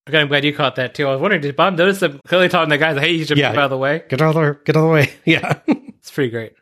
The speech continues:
Speaker 2: Yeah, 'cause that would have been lethal.
Speaker 1: Yes.
Speaker 2: <laughs> Awesome dives over the barricade onto Bigelow.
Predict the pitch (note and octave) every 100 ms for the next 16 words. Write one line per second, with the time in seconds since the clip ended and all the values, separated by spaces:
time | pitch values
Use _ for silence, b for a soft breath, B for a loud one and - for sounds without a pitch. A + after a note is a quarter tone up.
0 | _ _ _ - G2+ G2+ A#2 G#2 C3+ A#2+
1 | D3 C#3 A2+ G#2 G#2 G2+ G#2 - - B
2 | B D#3+ F3 C#3 C#4 - - _ _ _
3 | _ _ _ _ _ _ _ _ _ _
4 | _ C#3 C#3+ D3+ A#2 C3 D3 B2+ B2 B2
5 | G#2+ G#2+ G#2+ A#2 A2+ A#2+ G#2 G#2+ D#3+ C3+
6 | G2 A#2